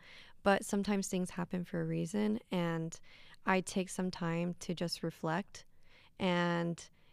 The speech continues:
think of the positive that can come out of it, 'cause if anything bad happens, I always constantly remind myself that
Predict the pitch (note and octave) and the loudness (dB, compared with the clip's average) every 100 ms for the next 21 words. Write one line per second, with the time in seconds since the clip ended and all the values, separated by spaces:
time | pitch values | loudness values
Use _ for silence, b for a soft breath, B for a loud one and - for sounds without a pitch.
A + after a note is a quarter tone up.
0 | - G3 F#3 E3+ E3+ - E3 E3 E3 F#3+ | -4 2 4 4 2 2 2 4 2 2
1 | G3+ - F3+ - F#3+ - F#3+ E3+ D3+ E3+ | 2 4 2 2 -2 0 0 0 0 -2
2 | F3 F#3 - F3 E3 - - - G3+ F#3 | 0 -2 -2 -4 -4 -10 -18 -6 -4 -4
3 | - G3+ A3 G#3 A3 G#3 E3+ - E3 F3 | 0 2 2 2 2 2 0 2 4 2
4 | E3 E3 E3 F#3+ G3 F#3+ - b b - | 2 -2 0 0 0 0 -6 b b 0
5 | F#3 F3 F3 F3 F3 - E3+ E3+ - - | 2 2 2 2 0 -2 -4 -4 -6 -4
6 | E3+ D#3+ D3+ D#3 D#3+ - D#3+ D#3+ - - | -2 -2 -2 -2 -2 -2 -2 -2 -4 -6